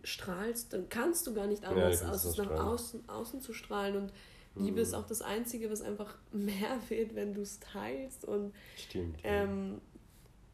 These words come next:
Speaker 1: wenn ich so sehr, wenn ich eine Phase habe, wo ich sehr hart zu anderen bin oder wo ich sehr unzufrieden mit anderen bin, weil sie grad das oder das nicht machen oder ich mir denk, boah, oh, bla, bla,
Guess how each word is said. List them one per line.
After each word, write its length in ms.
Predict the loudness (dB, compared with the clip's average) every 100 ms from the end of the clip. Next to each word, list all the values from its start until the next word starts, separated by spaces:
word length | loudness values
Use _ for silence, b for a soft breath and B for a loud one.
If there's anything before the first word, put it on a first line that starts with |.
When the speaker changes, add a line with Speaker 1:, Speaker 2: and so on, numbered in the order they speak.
| -20 -4
Speaker 1:
wenn 160 | 2 2
ich 140 | 2
so 180 | 0 2
sehr, 540 | 4 2 2 -2 -4 0
wenn 80 | 0
ich 80 | 2
eine 120 | 0
Phase 400 | 0 0 0 0
habe, 220 | 0 0
wo 80 | 0
ich 120 | 0
sehr 260 | 0 0 0
hart 240 | -2 -4
zu 120 | -6
anderen 300 | -2 0 0
bin 180 | 0 0
oder 160 | -2 0
wo 100 | -2
ich 240 | -2 -4
sehr 160 | -4 -2
unzufrieden 460 | -2 -4 -4 -2 -2
mit 160 | -2
anderen 320 | 0 0 0 0
bin, 260 | -2 -2 B B B B
weil 140 | 4
sie 80 | 4
grad 180 | 2 2
das 200 | 0 -2
oder 100 | -4
das 240 | -2 -2 -2
nicht 180 | -2
machen 360 | -2 -4 -2 -4
oder 640 | 0 0 0 0 0 -2 -6 B B B
ich 160 | -6 0
mir 80 | 2
denk, 180 | 2 -2
boah, 220 | -4 -2
oh, 360 | -2 0 0 -2 -8 -4
bla, 300 | -2 -2 -2
bla, 320 | -2 0 0